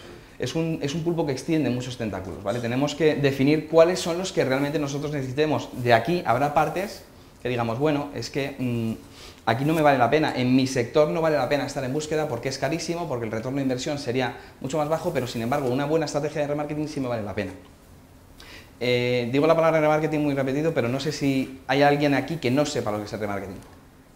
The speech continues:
¿Cuántos de vosotros no sabéis lo que es el remarketing? ¿Uno solo? Bueno, pues remarketing es cuando tú vas por Google y te persigue un banner, eso es remarketing.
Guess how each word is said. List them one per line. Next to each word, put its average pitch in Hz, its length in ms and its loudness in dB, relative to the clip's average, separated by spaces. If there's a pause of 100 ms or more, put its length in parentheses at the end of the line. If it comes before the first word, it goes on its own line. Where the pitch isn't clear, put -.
(840)
¿Cuántos 151 220 2
de 165 60 6
vosotros 160 320 2
no 170 200 2
sabéis 139 260 0
lo 131 60 2
que 120 60 0
es 117 80 -6
el 107 60 -4
remarketing? 117 380 -4 (1160)
¿Uno 170 300 0
solo? 190 320 0 (180)
Bueno, 117 140 -6
pues 117 120 0
remarketing 143 460 2
es 156 120 -2
cuando 120 220 -4
tú - 260 -4
vas 160 180 2
por 147 160 0
Google 151 360 2
y 139 200 4
te 139 100 0
persigue 139 260 -2
un 139 80 -2
banner, 143 240 -2 (600)
eso 127 220 -2
es 98 80 -6
remarketing. 90 360 -10